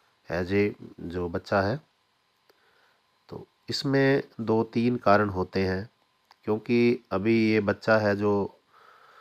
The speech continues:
कम से कम ढाई और तीन महीने का जो इसके प्रेगनेंसी थी, ढाई और तीन महीने में इसने बच्चा फेंका है।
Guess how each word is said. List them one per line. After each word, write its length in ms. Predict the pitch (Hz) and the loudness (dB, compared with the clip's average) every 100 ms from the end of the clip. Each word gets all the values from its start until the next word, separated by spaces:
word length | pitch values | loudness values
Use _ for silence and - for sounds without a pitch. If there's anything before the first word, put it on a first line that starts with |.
| _ _ _ _ | _ _ _ _
कम 140 | - 113 | -8 -6
से 180 | - 104 | -4 0
कम 300 | 104 101 101 _ _ _ - | 0 0 -6 _ _ _ -16
ढाई 460 | 82 87 85 107 117 | -2 2 4 4 4
और 140 | 110 - | 2 -2
तीन 240 | 117 120 120 | 0 2 2
महीने 340 | 95 87 95 | 0 -2 -4
का 280 | 90 90 90 _ _ _ _ _ _ _ | -2 -2 -2 _ _ _ _ _ _ _
जो 220 | 92 85 71 | -6 -6 -6
इसके 320 | - - 92 | -8 -6 -6
प्रेगनेंसी 600 | - 87 92 92 - 90 | -4 -4 -4 -6 -4 -6
थी, 240 | - 95 - _ _ _ 80 | -4 -6 -8 _ _ _ -6
ढाई 260 | 87 92 | -2 0
और 120 | 101 | 0
तीन 240 | 95 101 107 | -2 -4 -2
महीने 360 | 98 85 90 | -4 -4 -4
में 160 | 87 85 | -4 -6
इसने 380 | 82 87 85 80 87 | -8 -8 -10 -8 -8
बच्चा 300 | 85 - 92 | -8 -6 -8
फेंका 380 | 85 82 90 | -8 -8 -6
है। 180 | 90 104 | -6 -6